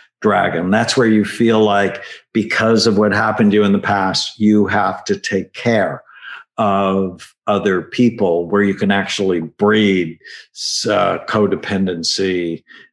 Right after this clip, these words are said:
uh, if you're not careful with that dragon. Um, the wounded dragon is really common. Um, the angry dragon, uh, with the political unrest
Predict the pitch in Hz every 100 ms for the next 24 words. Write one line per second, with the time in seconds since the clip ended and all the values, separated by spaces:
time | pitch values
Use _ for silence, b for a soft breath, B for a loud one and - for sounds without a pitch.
0 | _ 92 92 90 87 87 85 80 78 -
1 | - - 98 92 82 - - - 98 92
2 | - 69 65 _ _ _ 101 92 - 90
3 | 82 - 87 76 - - - _ B B
4 | B B _ - 98 90 87 87 87 82
5 | 80 76 _ _ _ - 107 113 113 110
6 | 107 98 107 98 98 95 95 92 90 -
7 | 95 90 87 - 98 95 92 90 87 80
8 | B B B 80 85 85 82 78 76 71
9 | _ _ _ - - - 120 151 269 175
10 | 110 80 76 - - - - _ _ _
11 | _ 95 92 95 92 92 85 _ 104 101
12 | 101 - 98 95 92 92 98 92 90 87
13 | 87 85 80 - -